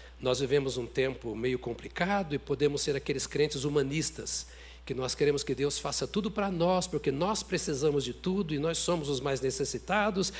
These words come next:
e Jesus morreu por nós, então tudo em nosso favor. Mas não é pra isso que nós fomos criados e não é pra isso que nós fomos salvos. A Bíblia diz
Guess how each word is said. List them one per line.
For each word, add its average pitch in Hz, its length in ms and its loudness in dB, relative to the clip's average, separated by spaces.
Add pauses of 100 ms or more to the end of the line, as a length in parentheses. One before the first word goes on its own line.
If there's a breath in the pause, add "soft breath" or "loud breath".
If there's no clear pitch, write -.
(180 loud breath)
e 170 40 4
Jesus 165 420 6
morreu 156 260 8
por 147 200 2
nós, 202 380 6
então 180 300 4
tudo 208 240 0
em 160 40 0
nosso 156 320 2
favor. 165 600 2 (360 loud breath)
Mas 123 200 0
não 160 180 0
é 202 80 0
pra 196 240 -2
isso 185 320 2
que - 80 -4
nós 127 180 -2
fomos 120 300 -4
criados - 680 -8 (420 loud breath)
e 127 80 0
não 135 100 2
é 143 60 2
pra 143 220 -6
isso 185 320 2
que - 100 -6
nós 135 220 -2
fomos 117 280 -4
salvos. - 640 -4 (400)
A - 80 -6
Bíblia 185 260 4
diz 196 440 2